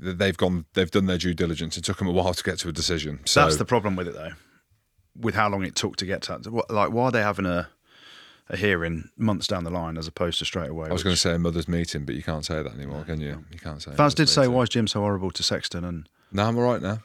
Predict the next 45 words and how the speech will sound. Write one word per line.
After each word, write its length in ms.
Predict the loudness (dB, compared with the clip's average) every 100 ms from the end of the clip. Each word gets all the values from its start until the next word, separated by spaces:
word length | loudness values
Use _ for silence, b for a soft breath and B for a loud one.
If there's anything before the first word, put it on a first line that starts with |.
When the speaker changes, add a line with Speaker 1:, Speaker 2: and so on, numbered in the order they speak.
| _ -2
Speaker 2:
Yeah. 180 | 0 2
Speaker 1:
Mate, 100 | 2
I 40 |
saw 240 | 4 4 4
Faz 440 | 4 2 2 0
at 100 | 0
the 340 | 2 4 4 0
final 520 | 0 2 4 2 -4 -10 -12
of 160 | -4
the 260 | 0 0 0 _ _ _
Prem. 340 | 0 0 0 -4
Gave 100 | 0
Speaker 2:
Yeah. 60 | 2
Speaker 1:
me 60 | 2
a 40 |
nod, 300 | 2 0 -2
and 260 | -4 -4 -4 -6
you, 180 | -4 -4
it, 160 | -2 0
what, 200 | 0 2
what 140 | 0
you 80 | 0
get, 160 | 0 0
you 180 | 0 2
get 220 | 4 6
the 80 | 6
nod 260 | 6 6
like, 180 | 4 4
"All 60 | 4
right, 180 | 2
mate," 220 | 2 -2 0
and 80 |
then 100 | 0
you 60 | 2
get 160 | 2 2
the 80 |
nod 280 | 2 2 2
like, 220 | 2 2 2 -2
"I've 160 | -2 0
listened 300 | -2 -2 -6
to 140 | -8
bits 240 | -8 -8
of 80 | -10
the 60 | -14
pod." 280 | -16 -16